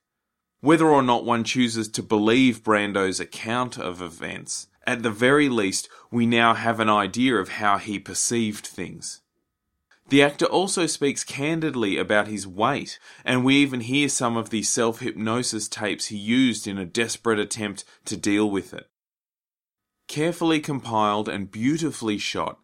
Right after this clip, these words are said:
Listen to Me, Marlon is an intimate exploration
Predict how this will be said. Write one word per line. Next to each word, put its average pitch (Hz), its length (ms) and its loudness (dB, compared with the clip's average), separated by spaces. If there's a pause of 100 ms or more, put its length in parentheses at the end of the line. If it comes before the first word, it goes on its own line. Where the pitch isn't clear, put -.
(260)
Listen 143 340 0
to 160 100 -2
Me, 156 120 -2
Marlon 117 500 2
is 101 140 -6
an 101 220 -10
intimate 143 560 -4
exploration 98 880 -2